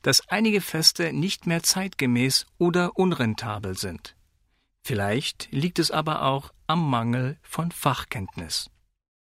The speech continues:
Wir nehmen als Beispiel das Hildesheimer Schützenfest. Man will es abschaffen und anstelle ein Stadtfest haben. Es ist doch schade, dass die zwei Feste nicht einfach kombiniert werden können,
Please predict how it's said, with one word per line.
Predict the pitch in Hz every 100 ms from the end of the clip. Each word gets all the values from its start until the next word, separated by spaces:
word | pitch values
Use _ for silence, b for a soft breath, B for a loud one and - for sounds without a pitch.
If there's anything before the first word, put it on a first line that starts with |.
| _ _ _ _ _ _ _ 156
Wir | 190
nehmen | 190 233 247 233
als | 170 170
Beispiel | - 135 143 - 170 165 B -
das | 143 -
Hildesheimer | 170 185 180 - 135 131 131
Schützenfest. | - 120 - - 107 - - - - - _ _ _ _ _ _
Man | 127 127 151
will | 202
es | 202
abschaffen | - 175 - 117 104 - 90 - b b -
und | 185
anstelle | 190 185 - 147 143
ein | - 165
Stadtfest | - 151 143 - 113 - -
haben. | 113 98 87 85 82 _ _ _ _ _ _ _ _ _
Es | 175 -
ist | 226 -
doch | 208 -
schade, | - 185 147 98 87 92
dass | 107
die | - 127
zwei | - 165 190
Feste | 175 135 135 - 147
nicht | 131 180 - -
einfach | 143 147 143 -
kombiniert | 175 165 185 202 190 127
werden | 120 107 113 113
können, | 135 143 147